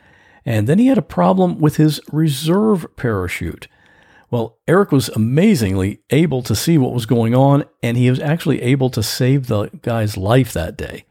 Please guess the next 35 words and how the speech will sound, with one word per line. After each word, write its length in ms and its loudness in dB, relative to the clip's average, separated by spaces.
And 180 0
so 80 0
you 140 4
can 100 4
hear 160 4
Eric 300 0
tell 140 2
me 100 4
that 160 0
whole 200 2
story 400 0
on 180 -2
my 220 -2
other 220 0
podcast 640 0
called 400 0
What 300 -2
Was 180 0
That 200 0
Like? 460 -2
You 140 0
can 140 2
listen 220 0
to 80 2
it 80 2
on 120 -2
any 240 2
podcast 600 0
app, 300 0
and 140 0
that 120 4
includes 380 0
Spotify 640 0
and 300 0
Pandora, 680 2